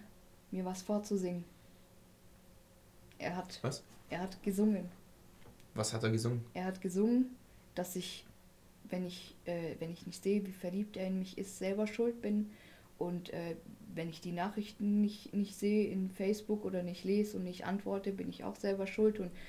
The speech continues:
Speaker 1: ähm, er würde mich gern bei sich haben jetzt und so.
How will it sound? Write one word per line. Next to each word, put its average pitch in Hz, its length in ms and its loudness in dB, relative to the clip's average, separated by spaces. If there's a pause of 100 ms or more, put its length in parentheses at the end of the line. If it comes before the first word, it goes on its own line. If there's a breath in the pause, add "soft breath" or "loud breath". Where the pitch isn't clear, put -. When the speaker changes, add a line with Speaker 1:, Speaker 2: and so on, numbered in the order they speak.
(340 loud breath)
Speaker 1:
ähm, 180 180 4
er 180 180 0
würde 190 200 6
mich 185 200 -2
gern 180 200 2
bei 180 140 4
sich 190 260 2
haben 165 260 -2
jetzt 160 300 -4
und 170 120 -6
so. 165 240 -6